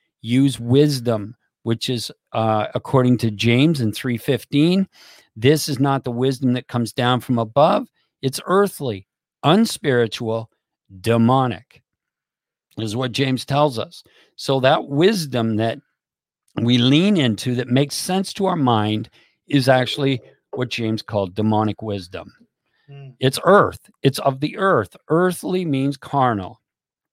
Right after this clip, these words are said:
Speaker 1: Heaven means spirit. They're words. Remember, words have meaning. So, to dive into a little bit to see some of this,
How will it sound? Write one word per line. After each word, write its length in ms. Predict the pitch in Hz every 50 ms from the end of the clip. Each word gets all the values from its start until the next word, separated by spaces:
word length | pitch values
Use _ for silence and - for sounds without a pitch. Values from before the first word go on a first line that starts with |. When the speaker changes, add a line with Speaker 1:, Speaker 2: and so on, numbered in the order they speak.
| _ _ _ _ -
Speaker 1:
Heaven 440 | - - 127 123 117 135 143 151
means 300 | 147 135 127 127 127 123
spirit. 560 | - - - - - 175 175 160 123 98 - - _ _ _ _ _ _ _ -
They're 140 | 117 117
words. 640 | 120 120 120 135 151 151 143 123 101 87 87 - -
Remember, 440 | 120 107 113 127 131 139 151 156 143
words 560 | 123 107 110 123 127 135 139 139 135 139 - _ _ _
have 240 | _ - 107 113 113
meaning. 400 | 107 107 117 123 127 123 113 92 - _ _ _ _ _ _ _ _ _ _ _ _ _ _ _ _ _ _ _ _ _ _ _ _ _ _ _ _ _ _ _ _ _ _ _ _ _ _ _ _ _ _ _ _ _ _ _ _ _ _ _ _ _ _ _ _ _ _
So, 460 | - - - - 170 143 113 110 131 - _ _ _ _ _ _ _ _ _ _ - - - - - - - - - - - _ _ _ _ _
to 100 | - -
dive 400 | 123 113 - 143 160 175 202 196
into 360 | 180 170 156 147 - - 143 123
a 60 | 117
little 380 | 113 113 120 131 143 151 156
bit 300 | 131 113 113 110 113 -
to 100 | - -
see 380 | 98 - - - - 139 131 131
some 280 | 120 - - 113 113 117
of 120 | 120 117
this, 540 | - - - - 180 - - - - -